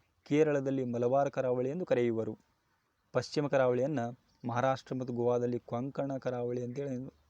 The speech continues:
ಕರೀತಾರೆ. ಕರ್ನಾಟಕದಲ್ಲಿ ಕೆನರಾ ಅಥವಾ ಕರಾವಳಿ, ಕರ್ನಾಟಕ ಕರಾವಳಿ ಎಂದು ಕರೀತಾರೆ. ಇನ್ನು ಕೇರಳದಲ್ಲಿ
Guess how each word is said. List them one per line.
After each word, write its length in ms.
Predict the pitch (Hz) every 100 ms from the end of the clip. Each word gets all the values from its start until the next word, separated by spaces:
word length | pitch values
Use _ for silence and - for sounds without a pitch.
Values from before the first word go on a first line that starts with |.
| _ -
ಕರೀತಾರೆ. 400 | 131 120 110 104 _ _ _ _ -
ಕರ್ನಾಟಕದಲ್ಲಿ 720 | 135 147 143 139 139 135 131
ಕೆನರಾ 500 | - 127 131 147 147
ಅಥವಾ 280 | 127 147 156 139 _ _ _ _
ಕರಾವಳಿ, 640 | - 131 143 143 139 139 131
ಕರ್ನಾಟಕ 500 | 127 135 147 - -
ಕರಾವಳಿ 340 | 139 131 127
ಎಂದು 120 | 127
ಕರೀತಾರೆ. 380 | 120 120 139 156
ಇನ್ನು 140 | 139
ಕೇರಳದಲ್ಲಿ 680 | 123 - 151 156 151 180 254